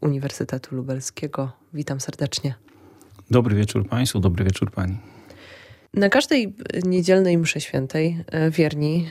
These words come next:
Speaker 1: e, w kościele podczas, e, wyznawania wiary, e, wyznają między innymi wiarę w obcowanie świętych.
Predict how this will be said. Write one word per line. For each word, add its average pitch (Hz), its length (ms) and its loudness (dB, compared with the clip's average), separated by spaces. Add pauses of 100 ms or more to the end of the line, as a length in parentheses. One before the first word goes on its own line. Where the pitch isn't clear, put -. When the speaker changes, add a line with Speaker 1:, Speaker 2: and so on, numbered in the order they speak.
Speaker 1:
e, 156 140 -4
w - 80 -14
kościele 151 720 -2
podczas, - 840 -2
e, 151 760 -2
wyznawania 165 640 2
wiary, 147 320 2
e, 180 200 4 (280)
wyznają 175 420 4
między 165 280 2
innymi 156 280 0
wiarę 151 260 0
w - 240 -14 (340)
obcowanie 175 600 0
świętych. - 680 -6